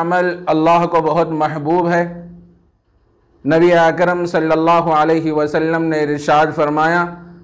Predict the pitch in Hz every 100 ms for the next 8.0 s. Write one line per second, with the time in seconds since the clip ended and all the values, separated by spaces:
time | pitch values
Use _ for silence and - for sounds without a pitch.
0 | - 160 160 143 151 143 165 175 160 156
1 | 156 151 143 151 151 151 151 151 165 170
2 | - - - _ _ 139 156 156 175 180
3 | 170 165 156 147 147 - 170 160 151 143
4 | 131 147 165 165 - 156 160 180 180 180
5 | - - - 151 139 147 175 175 175 160
6 | 151 147 151 139 170 185 170 156 156 143
7 | 147 147 160 147 143 135 131 120 117